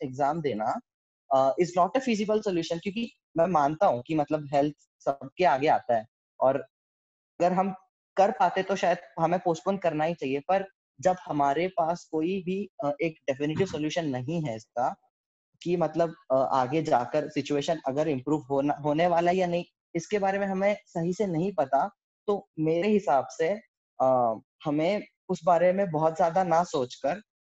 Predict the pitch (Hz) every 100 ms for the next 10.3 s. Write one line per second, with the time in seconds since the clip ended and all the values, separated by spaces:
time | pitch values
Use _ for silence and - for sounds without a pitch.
0 | _ 156 156 170 185 165 175 208 - 208
1 | 180 170 170 156 135 127 - 131 131 135
2 | 147 208 - _ _ _ _ _ _ _
3 | _ 139 151 156 156 143 139 135 127 -
4 | - _ 165 190 190 - 151 160 - _
5 | - 180 196 202 - 185 175 160 196 165
6 | 175 175 180 170 160 175 190 143 170 202
7 | 196 160 180 156 143 143 170 175 139 143
8 | 156 165 170 156 139 147 143 156 139 135
9 | 139 151 170 160 175 143 135 143 151 160
10 | 135 -